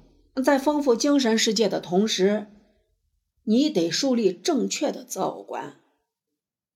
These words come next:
在教育领域内拥有博士学位，足以证明其受教育的经历以及个人的努力都已经达到了天花板的级别。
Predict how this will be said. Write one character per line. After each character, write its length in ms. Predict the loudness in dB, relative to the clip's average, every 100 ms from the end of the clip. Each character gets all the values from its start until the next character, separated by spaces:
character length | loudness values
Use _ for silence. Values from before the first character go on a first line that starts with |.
| _ _ _
在 220 | 0 0
教 240 | 2 2
育 140 | 2 0
领 240 | 0 0
域 100 | 0
内 380 | 0 0 -2 -8
拥 240 | -2 0 2
有 160 | 0
博 180 | 0 0
士 140 | 0 -2
学 200 | -2 0
位， 360 | 2 0 -4 _ _ -2
足 160 | 2
以 100 | 2
证 160 | 2 0
明 220 | 2 0
其 280 | -2 -4 -4
受 260 | -4 -4 -4
教 240 | -2 -2
育 100 | -2
的 120 | -6
经 260 | -6 -2 -2
历 300 | -2 -6 -14 _ -12
以 120 | -4 -2
及 140 | -2
个 160 | 0 0
人 140 | 2
的 120 | 0
努 260 | 0 -2 0
力 320 | -2 -2 -4
都 200 | -2 0
已 100 | -2
经 320 | -4 -6 -6 -12 _
达 200 | -12 -6
到 140 | -4 -4
了 120 | -6
天 320 | -4 0 0
花 220 | 0 -4
板 200 | -4 -8
的 120 | -8
级 260 | -8 -12 -14
别。 300 | -12 -14 -14